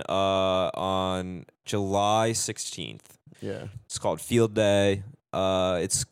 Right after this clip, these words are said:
Speaker 1: it's kind of a summer camp related drop. Um, we're pretty stoked about it. Um, did some printed shirts based off, like, vintage tees,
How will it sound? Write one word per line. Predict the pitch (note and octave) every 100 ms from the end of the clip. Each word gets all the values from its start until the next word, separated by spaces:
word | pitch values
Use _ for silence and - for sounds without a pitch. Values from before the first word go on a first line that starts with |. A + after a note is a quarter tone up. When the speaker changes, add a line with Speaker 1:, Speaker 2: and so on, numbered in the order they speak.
| _
Speaker 1:
it's | A2 -
kind | A#2+ G#2+
of | G2
a | G2 F#2+ F#2 F2+
summer | - A#2+ A2
camp | - A2+ G#2 - - _
related | G#2+ G2+ G2+ G2
drop. | F2+ G2 F#2+ F#2+ F#2 - _ -
Um, | F#2 F#2+ F#2 F#2 E2 F2 -
we're | G2+
pretty | C3+ A2
stoked | - G#2+ G2 -
about | G2 F#2+ F#2+
it. | F#2+ E2 _ -
Um, | F2 F2 F2 E2+ D#2+ - _ _ _ _ _ _ _
did | A#2
some | - G#2
printed | A#2 A2
shirts | - A#2+ A2+ -
based | - G#2+ -
off, | G2 -
like, | F#2
vintage | F#2+ A2 A2 - -
tees, | A2+ G#2 G#2 G#2 F#2+ -